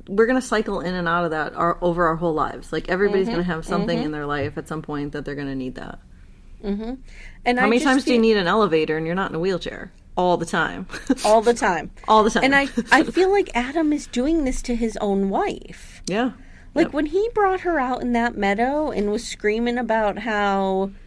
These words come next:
Speaker 2: great the colors
Speaker 1: That's,
Speaker 2: were and
Speaker 1: that
Speaker 2: what it
Speaker 1: was
Speaker 2: looked like, that
Speaker 1: awful.
Speaker 2: was so insensitive, dude.
Speaker 1: Yep, that was awful.
Speaker 2: Like, I don't know if that necessarily falls under the category of ableism, but it felt gross.
Speaker 1: Yeah,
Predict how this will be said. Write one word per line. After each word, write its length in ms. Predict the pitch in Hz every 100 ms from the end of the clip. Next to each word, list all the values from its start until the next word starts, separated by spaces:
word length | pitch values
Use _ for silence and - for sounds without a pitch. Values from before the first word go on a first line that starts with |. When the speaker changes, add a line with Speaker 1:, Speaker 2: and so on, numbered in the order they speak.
| - - - 175
Speaker 2:
great 420 | 180 202 214 -
the 100 | 185
colors 480 | - 180 202 285 -
Speaker 1:
That's, 260 | 208 -
Speaker 2:
were 220 | 359 330
and 80 | 220
Speaker 1:
that 60 | 202
Speaker 2:
what 60 | -
it 20 |
Speaker 1:
was 100 | -
Speaker 2:
looked 100 | -
like, 220 | - 330
that 60 | 339
Speaker 1:
awful. 100 | 466
Speaker 2:
was 140 | - -
so 580 | - - - 269 320 269
insensitive, 840 | 240 240 214 233 214 - 131 -
dude. 400 | - 139 - -
Speaker 1:
Yep, 360 | - 170 - -
that 120 | -
was 80 | 156
awful. 140 | 147 -
Speaker 2:
Like, 180 | 320
I 40 | 359
don't 220 | 523 370
know 140 | 277 254
if 100 | -
that 180 | 220 180
necessarily 760 | 190 - 220 208 208 196 196
falls 340 | 196 175 175 185
under 240 | 180 180
the 80 | 175
category 460 | 185 170 170 175 170
of 60 |
ableism, 580 | - 170 175 196 226 220
but 100 | 220
it 80 | 240
felt 380 | - 320 - -
gross. 800 | 180 160 151 - - - - -
Speaker 1:
Yeah, 300 | 180 139